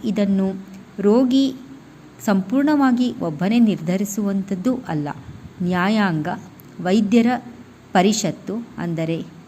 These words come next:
ಕಮಿಟಿ ಹಾಗೂ ರೋಗಿಯ ಸ್ಥಿತಿ, ಈ ಮೂರು ಅವಲೋಕನಗಳನ್ನು ಅವಲೋಕಿಸಿ ಮಾತ್ರ ಈ ಕಾನೂನು ಚೌಕಟ್ಟಿನಲ್ಲಿ ಈ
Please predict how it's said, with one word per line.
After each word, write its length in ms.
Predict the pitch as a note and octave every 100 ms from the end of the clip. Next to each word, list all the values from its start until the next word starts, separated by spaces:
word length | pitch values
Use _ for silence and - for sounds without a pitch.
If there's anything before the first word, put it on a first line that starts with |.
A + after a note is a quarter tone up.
| - -
ಕಮಿಟಿ 580 | E3 G3+ G3+ - B3 - - - -
ಹಾಗೂ 460 | - A3+ G3+ C4 C#4+ - - - - - - - - - -
ರೋಗಿಯ 420 | G#3 B3+ C4+ D#4 E4
ಸ್ಥಿತಿ, 680 | - - - A3+ A3 F#3+ - - - - - A#3
ಈ 260 | C4+ D4+ -
ಮೂರು 480 | A3 G3 G#3+ D4 D#4+ - - - -
ಅವಲೋಕನಗಳನ್ನು 1040 | F#3 F#3+ G#3 G#3 G#3 G3 E3+ E3 D#3 D#3+
ಅವಲೋಕಿಸಿ 880 | - D3+ D#3+ G#3 A#3 A3+ G3+ - F3 - E3+
ಮಾತ್ರ 520 | E3 E3 G#3 - F3 D#3+ - - - - A#3
ಈ 120 | C4+
ಕಾನೂನು 540 | B3 G#3+ E3+ F#3 G#3
ಚೌಕಟ್ಟಿನಲ್ಲಿ 960 | G#3 F#3 E3+ E3 E3 E3+ D3 C#3+ F3+ B3+ - - - - - -
ಈ 200 | B3+ C4+